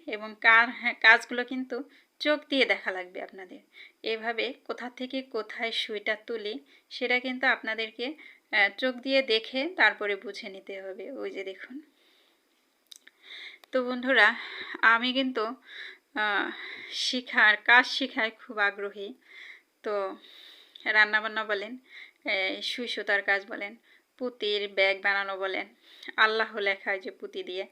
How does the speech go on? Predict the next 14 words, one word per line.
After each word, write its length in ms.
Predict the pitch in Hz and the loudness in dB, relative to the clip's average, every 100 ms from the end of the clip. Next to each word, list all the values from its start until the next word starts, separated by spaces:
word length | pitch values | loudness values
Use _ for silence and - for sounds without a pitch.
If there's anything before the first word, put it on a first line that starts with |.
| - - - | -16 -18 -12
এটাও 320 | - 214 202 196 | -8 -2 0 -2
আমি 240 | 190 190 | -4 -12
তো 160 | 196 190 - 240 196 | -14 -16 -16 -16 -6
তৈরি 200 | 214 202 | -4 -4
করে 200 | 208 196 | -4 -8
এসেছি। 400 | 190 - 214 254 - _ - | -8 -12 -12 -12 -18 _ -4
তো 60 | 220 | -4
ইনশাল্লাহ 440 | 214 226 196 190 | -2 -4 -2 -2
দেখাবো। 460 | 190 196 214 214 294 _ _ - - - - | -4 -6 -12 -12 -16 _ _ -20 -20 -20 -6
আর 220 | - 196 | 2 2
যেটা 240 | 208 214 214 | 2 -4 -6
বলেছিলাম 760 | 214 226 226 214 190 226 240 - - - - - 226 | -6 -10 -10 -6 -6 -6 -14 -20 -20 -20 -20 -16 -12
যে 160 | 196 196 | -4 2
আমার 360 | 196 196 202 | 2 2 -2